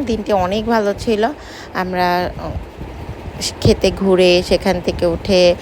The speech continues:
বাড়ি পর্যন্ত, ভিটা পর্যন্ত ঘুরে, কবর জিয়ারত করে, আহ, প্লাস হচ্ছে আমরা ওখান থেকে এত গরমে গরম হয়ে গিয়ে আইসক্রিম টাইস খেয়ে তারপরে চলে আসছিলাম। তো অনেক এনজয় করেছিলাম দিনটি, আর অনেক ভালো ছিল।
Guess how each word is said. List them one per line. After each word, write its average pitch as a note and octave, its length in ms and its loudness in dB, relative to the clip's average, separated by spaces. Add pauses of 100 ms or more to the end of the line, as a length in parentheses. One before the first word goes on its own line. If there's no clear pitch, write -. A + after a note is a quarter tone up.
(340)
বাড়ি F3 260 2
পর্যন্ত, F3 540 0
ভিটা F3 320 0
পর্যন্ত E3+ 420 -4 (180)
ঘুরে, F3 320 2
কবর F3 340 2
জিয়ারত F3 400 2
করে, F3 280 4 (100)
আহ, - 640 -6
প্লাস E3 260 2 (100)
হচ্ছে F3+ 240 -6
আমরা E3+ 200 -2
ওখান E3 260 -4
থেকে E3+ 520 -2 (340)
এত E3+ 180 -2 (140)
গরমে F3+ 500 6
গরম F#3 400 2
হয়ে F#3 180 0
গিয়ে E3+ 160 0
আইসক্রিম F3+ 480 -2 (100)
টাইস F3+ 240 -2 (340)
খেয়ে F#3 360 4
তারপরে - 320 -2
চলে D3+ 200 -2
আসছিলাম। - 440 -6 (500)
তো B3+ 120 2
অনেক A3 260 4
এনজয় A#3 260 4
করেছিলাম A#3 500 2
দিনটি, G#3 440 0
আর F3 280 4
অনেক G3 320 2
ভালো G#3 260 2
ছিল। G#3 280 0